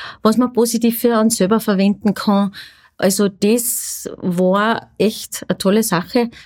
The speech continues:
dass man die Treffen hat. Und eben auch das Mütterwochenende, wie es früher geheißen hat, weil hat's Mütterwochenende geheißen, da hab ich teilgenommen und wir haben da zum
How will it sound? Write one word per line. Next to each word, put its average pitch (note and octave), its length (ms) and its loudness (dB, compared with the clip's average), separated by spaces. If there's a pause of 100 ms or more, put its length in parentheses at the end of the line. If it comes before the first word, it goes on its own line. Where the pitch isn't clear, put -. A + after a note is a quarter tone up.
(100)
dass F#3+ 220 0
man G3 160 2
die G3 120 -2
Treffen F#3 460 -2
hat. F3 300 -2 (360)
Und G3 300 0
eben G3+ 220 2
auch F#3 160 2
das F#3+ 240 -2
Mütterwochenende, G#3+ 880 2
wie F#3 60 2
es F3+ 120 -4
früher A#3 320 0
geheißen A3 480 0
hat, G3+ 160 0
weil E3+ 180 -2
hat's E3+ 200 -4
Mütterwochenende G3 680 0
geheißen, F#3 400 -4 (460)
da G3 180 2
hab G3 160 2
ich G3 80 2
teilgenommen F#3 680 2
und F3+ 600 -2 (280)
wir G3 120 2
haben F#3 180 2
da F3 160 -2
zum F3 380 -2